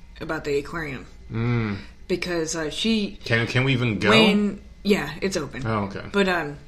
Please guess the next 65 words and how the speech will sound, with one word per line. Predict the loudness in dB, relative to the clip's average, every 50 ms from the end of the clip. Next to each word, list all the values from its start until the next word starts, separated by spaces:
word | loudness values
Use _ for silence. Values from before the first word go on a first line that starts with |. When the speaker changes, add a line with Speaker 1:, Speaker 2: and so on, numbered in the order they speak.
| -18 -18 -18 -18 -16 -16 -16 -18 -18 -18 -18 -16 -14 -14 -14 -14 -16 -16 -14 -8
Speaker 1:
she | -2 0 2 4 4 6
has, | 6 6 6 6 4 2 0 -4 -6 -2
every | 0 0 2 2
time | 2 2 4 6 6
we | 6
go, | 4 2 2 2 2 2 2
and | 2 0
we | -2 -2
have | -2 -2 -2 -2
to | -2
go | -2 0 0 0
at | 2 2
least | 2 2 2 0 -2 -4
once | -4 -2 -2
a | -2
year, | -2 -4 -4 -6 -8 -10 -10 -12 -14 -10
Speaker 2:
Mm-hmm. | -6 -4 -2 -2 -2 -2 -2 -6 -10 -18 -18 -18 -18 -18 -16 -10
Speaker 1:
she | -4 0 2 2 4
gets | 4 4 4 2
the | -2
same | -2 -2 -2 -2 -2 -2
goddamn | -2 -2 -2 -4 -4 -6 -6 -6 -8 -8 -10 -12 -14 -16 -16 -16 -18 -12 -6 -2
toys. | 0 2 4 4 2 2 -2 2
They're, | 6 8 8 8
Speaker 2:
Mm-hmm. | 8 6
Speaker 1:
they're | 4 4
cheap. | 6 4 2 2 2 2 4
They're | 6 6 8 6
in, | 6 4
like, | 4 2 4
in | 4 4
the | 6 6
little | 6 6 4 4 2
bins | 0 -2 2 4 4 4 4 2 -4 -6 -6
in | -6 -6 -6
the | -6 -4
gift | -4 -4 -4 -4
shop. | -4 -4 -4 -6 -4 -2 -2
It's | -2 0 2
not | 4 4 4 2 0 -6 -2
like | 0 0 2
she | 2 0 0
needs | 0 -2 -2 -4
a |
T-shirt | -4 -2 -2 -2 -2 -2 -4 -6
and | -6
a | -6
stuffed | -4 -4 -2 -2 -2
animal | -4 -4 -4 -6
and | -6 -6
all | -4 -4
that. | -4 -2 0
It's | 0 0 2 2
like, | 4 4
it's | 4 4 4
like | 0 0 2
little | 4 6 6 6 6 6
sensory | 4 2 2 2 0 2 0 0
toys | 0 -2 -4 -4 -4 -4 -4 -4
in | -4 -6 -6
the, | -6 -8 -8 -8
in | -8
the | -8 -6
little | -4 -2 0 0 -2
bins. | -2 -4 -4 -4 -4 -6 -8 -10